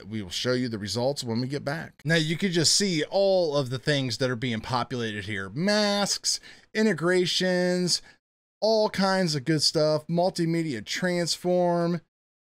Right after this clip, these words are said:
T G V denoise, just all of this stuff that you'll definitely wanna learn about, but it's just doing it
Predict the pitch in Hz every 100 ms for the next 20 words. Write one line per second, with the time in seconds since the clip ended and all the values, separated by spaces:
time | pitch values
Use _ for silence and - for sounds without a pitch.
0 | _ _ _ _ _ - 220 175 175 143
1 | 156 120 104 123 151 160 160 156 - -
2 | 123 131 127 - _ - 214 208 208 196
3 | 147 143 147 156 - - 151 151 - 110
4 | 113 123 113 180 185 180 156 147 139 123
5 | 135 131 120 113 117 120 92 104 127 127
6 | 135 113 - 135 123 104